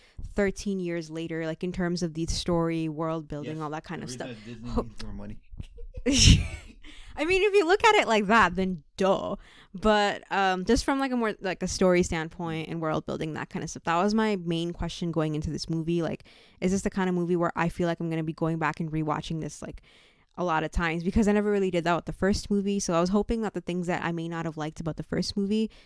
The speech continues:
Speaker 1: would hopefully have some sort of an improvement in this one. Um, so yeah, um, in terms of then just non-spoilers, do you wanna give your general thoughts of what you thought about the movie?
Speaker 2: Yeah, so I will say that the fir-, uh, this movie,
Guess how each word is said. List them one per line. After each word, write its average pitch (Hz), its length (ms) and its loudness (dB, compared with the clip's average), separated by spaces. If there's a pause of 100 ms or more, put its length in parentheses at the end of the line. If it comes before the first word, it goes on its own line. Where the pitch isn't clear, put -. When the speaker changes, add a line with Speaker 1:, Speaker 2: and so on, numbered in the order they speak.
(140)
Speaker 1:
would 190 120 4
hopefully 185 380 2
have 165 280 -2
some 175 160 0
sort 165 200 0
of 160 120 2
an 160 80 4
improvement 160 500 -4
in 151 120 -8
this - 240 -4
one. - 180 -8 (520)
Um, 180 500 -2 (600)
so 208 220 2
yeah, 240 220 4 (240)
um, 196 460 4
in 247 160 6
terms 311 240 4
of 330 220 2
then 220 180 6
just 208 240 6
non-spoilers, 196 800 6
do 185 60 2
you - 20 6
wanna 185 180 4
give 202 160 4
your 196 80 6
general 165 400 2
thoughts 180 320 2
of 170 80 2
what 165 160 4
you 170 60 0
thought 156 200 0
about 156 200 0
the 151 60 4
movie? 175 340 0 (180)
Speaker 2:
Yeah, 139 320 6
so 160 540 4
I 190 380 0
will 208 200 -2
say 151 380 -6
that 123 300 -2
the 127 60 -10
fir-, 135 320 -4
uh, 101 440 0
this 98 480 -6
movie, 135 380 -4